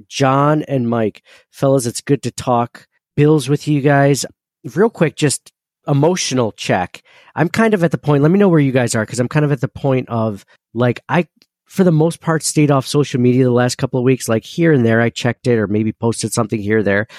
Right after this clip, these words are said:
but nothing to the extent of, like, during playoffs, right? Like, playoffs, you're checking every,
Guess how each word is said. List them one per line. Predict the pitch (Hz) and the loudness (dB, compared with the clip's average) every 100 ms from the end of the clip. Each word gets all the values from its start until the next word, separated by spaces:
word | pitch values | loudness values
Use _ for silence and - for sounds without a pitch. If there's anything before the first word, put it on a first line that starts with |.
| - - - | -20 -10 -2
but | 139 | 2
nothing | 170 190 156 127 104 - _ _ _ | 2 2 2 2 0 -6 _ _ _
to | 131 | 0
the | 127 | 0
extent | - - 127 120 | 0 -2 0 -2
of, | 104 | -2
like, | 101 95 92 _ _ - | 0 -2 -4 _ _ -4
during | 131 110 | -2 -2
playoffs, | - - 113 82 76 - | -6 -2 0 -2 -6 -4
right? | 110 | -2
Like, | 101 95 | -2 -6
playoffs, | - 151 123 - | -2 0 0 -4
you're | |
checking | 95 123 - 98 - - - _ | -6 -6 -4 -6 -8 -20 -20 _
every, | 127 127 107 92 | -4 -2 -6 -6